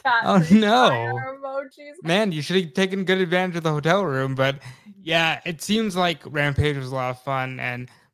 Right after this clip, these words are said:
Speaker 2: Battle of the Belts is a nice cherry on top. Like, I think Rampage was easily the better of the two. Oh, I guess I'm flying solo for a minute here, but I guess, uh, Rampage was easily the better of the two,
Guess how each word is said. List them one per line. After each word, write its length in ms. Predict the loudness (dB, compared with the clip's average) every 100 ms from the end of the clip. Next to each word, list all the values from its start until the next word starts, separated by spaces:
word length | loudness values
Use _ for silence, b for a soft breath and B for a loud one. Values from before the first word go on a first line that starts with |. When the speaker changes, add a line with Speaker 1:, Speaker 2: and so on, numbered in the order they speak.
| -2
Speaker 2:
Battle 240 | 0 0
of 60 | -2
the 60 | -2
Belts 600 | -2 -2 -4 -10 -20 _ -12
is 160 | -6
a 60 | -4
nice 260 | -4 -6 -8
cherry 340 | -4 -2 -2
on 160 | -6 -8
top. 300 | -8 -8 -6
Like, 200 | -8 -6
I 80 | -6
think 180 | -6 -4
Rampage 500 | -4 -2 -6 -8 b b b -20
was 100 | -14
easily 340 | -8 -6 -6
the 100 | -8
better 260 | -6 -2 -2
of 60 | -2
the 80 |
two. 320 | -4 -4 -4 -4
Oh, 100 | -2
I 140 | -2 -2
guess 220 | -6 -10
I'm 240 | -10 -10 -14 _ _ _ _
flying 300 | -4 -2 -2 -4
solo 300 | -2 -2 -4
for 160 | -6
a 40 | -8
minute 240 | -10 -10
here, 220 | -6 -6
but 160 | -4 -2
I 80 | -2
guess, 320 | -4 -6 -14 _ _ _ _ _
uh, 180 | 0 2
Rampage 440 | 2 0 0 -2 -4
was 140 | -8
easily 320 | -4 -4 -2 -4
the 80 |
better 220 | -2 -4 -4
of 220 | -6 -8
the 80 | -12
two, 520 | -10 -8 -6 -8